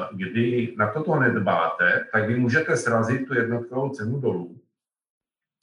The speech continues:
a všechny ty dopady, které potom nastávají v důsledku toho, že máme poškozené životní prostředí, že to poškozuje lidské zdraví, tak samozřejmě my musíme zaplatit ty nemocnice, ty léky, ty opatření v krajině, ty pro-, protipovodňové, eh,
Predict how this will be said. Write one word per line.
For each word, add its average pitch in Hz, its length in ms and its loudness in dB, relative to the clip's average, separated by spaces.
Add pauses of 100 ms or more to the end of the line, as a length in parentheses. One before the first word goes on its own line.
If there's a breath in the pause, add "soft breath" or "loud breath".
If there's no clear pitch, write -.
(120)
a 92 60 -2
všechny 120 340 0
ty 131 180 2
dopady, 117 400 2
které - 260 2
potom 90 340 -2
nastávají 98 600 2
v 90 120 -6
důsledku 127 680 0
toho, 127 420 -2 (500 loud breath)
že 98 200 0
máme 104 320 2
poškozené 107 600 0
životní 90 380 -4
prostředí, 90 680 -4
že 90 140 2
to - 160 -4
poškozuje - 580 0
lidské - 440 -2
zdraví, - 380 -6 (480 loud breath)
tak - 180 0
samozřejmě 160 840 0
my 123 140 0
musíme 139 580 0
zaplatit - 680 -2
ty 90 140 -4
nemocnice, 85 840 -10
ty 101 80 -2
léky, 90 520 0
ty - 140 -4
opatření 90 640 2
v - 140 -12
krajině, 87 520 -2
ty 127 60 0
pro-, 117 360 2
protipovodňové, 98 1120 2
eh, - 0 -